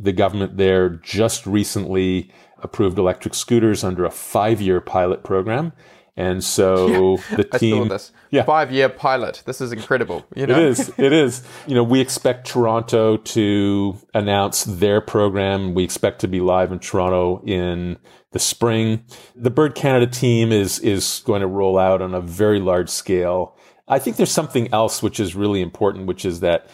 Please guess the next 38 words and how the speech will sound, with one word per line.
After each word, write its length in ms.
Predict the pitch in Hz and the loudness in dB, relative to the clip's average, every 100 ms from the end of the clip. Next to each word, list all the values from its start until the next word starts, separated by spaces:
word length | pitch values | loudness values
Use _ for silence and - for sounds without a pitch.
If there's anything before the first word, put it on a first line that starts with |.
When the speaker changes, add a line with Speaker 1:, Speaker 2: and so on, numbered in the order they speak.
| - - | -20 -8
Speaker 1:
you 80 | |
know, 80 | 101 | -4
we've 140 | 110 135 | -2 0
got 180 | 131 | 0
local 380 | 110 104 113 101 | 0 -2 0 -2
operators 680 | 92 92 98 87 82 85 - - | 0 -2 0 0 -2 -4 -8 -6
and 140 | 98 | -4
we've 100 | 98 | -2
got, 360 | 95 90 - _ _ _ - | 0 0 -2 _ _ _ -8
and 140 | 104 101 | -4 -2
our, 80 | 95 | 0
and 100 | 120 | 2
our 120 | 101 | 0
team 480 | - 151 151 104 - | -2 0 0 0 -4
is 160 | 101 | -8
a 60 | 95 | -4
very 200 | 90 117 | 2 2
entrepreneurial 640 | 101 98 - 101 107 98 | 2 -4 -6 -2 2 2
team. 300 | 90 - 85 | 0 -4 -6
So 340 | 82 - 85 82 - - - | -4 0 0 0 -8 -20 -6
they're 220 | 101 139 | 0 2
running 400 | 120 110 110 101 | 2 2 0 0
this 240 | 92 90 | 0 2
as 180 | 90 85 | 0 2
it, 180 | 87 85 - | 2 0 0
as 260 | 90 87 | 0 2
if 160 | 98 92 | 0 0
it's 180 | 92 - | -2 -2
their 380 | 92 92 95 | 0 2 2
own 220 | 104 95 85 | 0 -4 -2
business, 480 | 87 90 127 127 | 0 0 0 0
as 160 | 113 87 | 0 0
opposed 420 | 90 - 92 87 | -2 -2 -2 -2
to 380 | - 92 87 87 - - _ - | 0 2 4 2 -2 -16 _ -8
putting 400 | - 107 98 180 | -2 0 0 -4
hired 720 | - - 104 101 95 92 85 | -8 -4 0 2 4 2 -2
country 400 | - 101 - 107 | -6 -6 -2 -2
managers, 840 | 90 87 90 85 87 85 82 - | -2 -2 -4 -2 -2 0 -4 -8